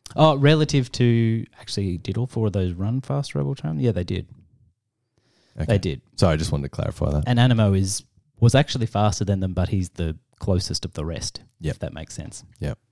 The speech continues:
Speaker 1: So when that's been the case, the last six hundred, So You Think's best part of two seconds quicker last six hundred when he was slower overall. Maldivian's two point three seconds quicker than Hooby last six hundred, so it's all pace.
Speaker 2: Yep.
Speaker 1: Fields of Omar was even a second quicker than Efficient, who was a better horse than him.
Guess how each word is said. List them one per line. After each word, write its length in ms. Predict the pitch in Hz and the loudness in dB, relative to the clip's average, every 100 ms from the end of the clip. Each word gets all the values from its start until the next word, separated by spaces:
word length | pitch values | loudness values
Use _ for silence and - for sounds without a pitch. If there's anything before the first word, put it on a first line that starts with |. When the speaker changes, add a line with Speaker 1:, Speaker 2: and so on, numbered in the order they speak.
| _ _ _ _ | _ _ _ _
Speaker 1:
So 520 | - 101 98 98 90 - _ _ | -2 2 4 2 -2 -6 _ _
when 200 | 107 143 | 0 2
that's 200 | 139 - | 2 0
been 180 | - 104 | 0 0
the 80 | 82 | 0
case, 480 | 98 92 52 - - _ _ _ | 0 0 -2 -10 -12 _ _ _
the 80 | 92 | 0
last 280 | 101 104 - | 4 2 0
six 180 | 87 | -8
hundred, 400 | - 95 82 76 - _ - | -6 -6 -4 -8 -10 _ -12
So 180 | - | 2
You 160 | 107 87 | 2 2
Think's 340 | - 80 - - _ _ _ - | -2 -10 -10 -14 _ _ _ -10
best 160 | 90 | -6
part 180 | - 87 | -2 -2
of 60 | 82 | -2
two 160 | 92 | -2
seconds 340 | 82 - - 78 | -2 -4 -6 -8
quicker 300 | - 73 104 98 | -10 -10 -14 -12
last 180 | - - | -12 -10
six 160 | - - | -10 -10
hundred 260 | - - _ _ - - _ | -10 -14 _ _ -14 -14 _
when 120 | 104 82 | -10 -6
he 60 | |
was 180 | 78 82 - _ | -6 -8 -12 _
slower 400 | - 90 76 73 | -12 -8 -8 -6
overall. 400 | 71 - 69 71 101 | -8 -8 -10 -10 -6
Maldivian's 640 | 104 107 117 107 87 82 - _ | -2 0 0 0 -4 -10 -16 _
two 160 | - 101 | 0 2
point 180 | 95 | -2
three 220 | - 90 87 | -4 -4 -4
seconds 340 | 82 - 80 | -4 -6 -8
quicker 220 | - 82 | -8 -8
than 100 | 78 | -8
Hooby 240 | 85 78 76 | -6 -6 -6
last 240 | 78 - | -8 -8
six 140 | - | -6
hundred, 240 | - 85 82 | -6 -6 -2
so 60 | |
it's 80 | 113 | 0
all 80 | 123 | 2
pace. 400 | - 87 - - - | 0 -6 -8 -12 -6
Speaker 2:
Yep. 160 | 73 - _ - | -8 -8 _ 2
Speaker 1:
Fields 240 | - 143 | 6 6
of 80 | 101 | 6
Omar 280 | 92 92 82 | -2 -2 -4
was 140 | 82 | -4
even 160 | 87 82 | -4 -4
a 60 | 85 | -4
second 260 | 87 80 | -4 -6
quicker 240 | - 80 80 | -8 -8 -6
than 140 | 76 | -8
Efficient, 320 | 87 87 - | -6 -8 -6
who 40 | 87 | -8
was 100 | - | -8
a 20 | |
better 160 | - | -6
horse 220 | 85 95 - | -4 -4 -6
than 120 | - | -12
him. 220 | 82 - | -14 -16